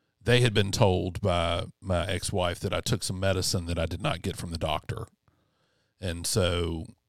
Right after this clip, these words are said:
uh, when I got here, you know, they were a little bit older, you know, like, maybe eight or nine,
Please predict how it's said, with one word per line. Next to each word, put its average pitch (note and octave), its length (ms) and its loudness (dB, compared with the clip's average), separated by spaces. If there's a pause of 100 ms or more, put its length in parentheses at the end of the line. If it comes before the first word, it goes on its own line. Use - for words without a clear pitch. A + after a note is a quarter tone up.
(140)
uh, E2+ 500 -2 (680)
when F#2 200 -4
I G2+ 120 4
got F#2 300 4
here, F2 520 -2 (600)
you F2+ 60 -20
know, F2+ 60 -6
they F2+ 80 2
were E2+ 120 0
a E2 40 -4
little F2+ 180 0
bit E2+ 140 0
older, F#2 600 2 (680)
you - 100 -10
know, C#2+ 160 -10
like, - 260 -10
maybe D2+ 280 -8
eight D#2 100 -6
or D#2 80 -6
nine, D2+ 540 -8